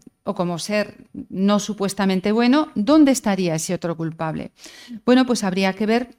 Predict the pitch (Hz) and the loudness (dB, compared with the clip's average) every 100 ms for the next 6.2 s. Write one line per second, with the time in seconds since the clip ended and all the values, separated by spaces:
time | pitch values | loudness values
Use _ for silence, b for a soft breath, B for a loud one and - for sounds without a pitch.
0 | _ _ - 202 185 180 - 185 185 185 | _ _ -4 -2 0 -2 -2 -4 -2 -2
1 | 180 180 180 202 226 226 262 339 - - | 0 2 4 6 6 6 4 2 -6 -20
2 | _ 185 180 180 170 165 - 254 - 262 | _ -6 -6 -8 -8 -10 -2 0 4 2
3 | 262 302 302 175 165 165 165 175 165 175 | 4 2 2 -6 -8 -6 -6 -6 -6 -4
4 | 180 208 190 196 190 190 180 - 185 185 | -4 -4 -4 -4 -2 -2 -2 -4 -6 -6
5 | 180 - 180 180 180 170 180 196 220 220 | -6 -10 -14 -12 -12 -12 -8 -2 0 0
6 | 269 - | -2 -6